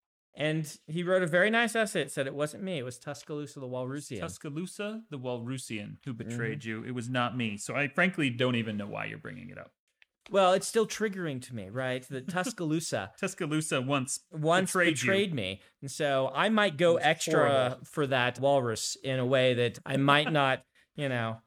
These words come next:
Speaker 2: You and that walrus have baggage.
Speaker 1: Yep. Mm-hmm.
Speaker 2: Before we leave this list, I wanna see if there's anything else I think is wildly out of place.
Speaker 1: Okay.
Speaker 2: I think the walrus is way too low.
Speaker 1: Hippo is way too low, even
Speaker 2: Hippo,
Speaker 1: though it's like,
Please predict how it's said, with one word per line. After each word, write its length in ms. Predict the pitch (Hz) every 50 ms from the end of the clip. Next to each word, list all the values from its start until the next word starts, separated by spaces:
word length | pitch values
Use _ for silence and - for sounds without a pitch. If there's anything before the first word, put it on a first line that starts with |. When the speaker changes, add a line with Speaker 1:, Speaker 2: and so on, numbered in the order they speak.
| _
Speaker 2:
You 180 | - 143 151 160
and 120 | 170 156
that 160 | 151 143 135 123
walrus 480 | 131 135 135 139 131 127 120 113 -
have 260 | - 131 117 104 110 113
baggage. 560 | 123 117 131 127 135 127 123 117 - - -
Speaker 1:
Yep. 300 | 139 139 143 143 147 - _ _ -
Mm-hmm. 380 | 147 143 139 139 147 147 143 143 143 127 _ _ _ _ _ _ _ _ _ _ _ - 156 156
Speaker 2:
Before 320 | 175 165 - 190 185 190
we 120 | 180 175 160
leave 220 | 165 165 160 147
this 200 | 151 147 - -
list, 280 | 147 156 160 160 - 147
I 60 | 139
wanna 160 | 139 135 135
see 160 | 131 - - 139
if 80 | 123 131
there's 160 | 131 123 127
anything 240 | 139 139 139 139 135
else 200 | 131 131 131 -
I 80 | 135 123
think 160 | 123 123 117
is 100 | 113 113
wildly 540 | 117 120 120 123 131 135 139 123 123 127 123
out 160 | 117 120 117
of 160 | 113 - _
place. 460 | - - 101 95 92 - - - - _ _ _ _ -
Speaker 1:
Okay. 300 | 131 139 135 151 156 175 - _ - -
Speaker 2:
I 100 | 123 123
think 280 | - - 160 139 -
the 80 | 151 143
walrus 460 | 139 147 143 147 156 160 165 160 -
is 140 | 151 131 160
way 640 | 196 208 226 226 214 240 254 269 285 285 269 226 180
too 300 | - - 190 156 131 120
low. 400 | 113 110 107 104 101 123 202 226 - - _ _
Speaker 1:
Hippo 340 | - 185 202 - 226 208 190
is 160 | 175 160 -
way 160 | 156 160 151 156
too 240 | 151 - - 151
low, 240 | 147 139 139 151 151 _ _ _ _ -
even 140 | 254 160 151
Speaker 2:
Hippo, 80 | 254
Speaker 1:
though 140 | 220 160 156
it's 140 | 151 151 -
like, 280 | 160 147 139 135 127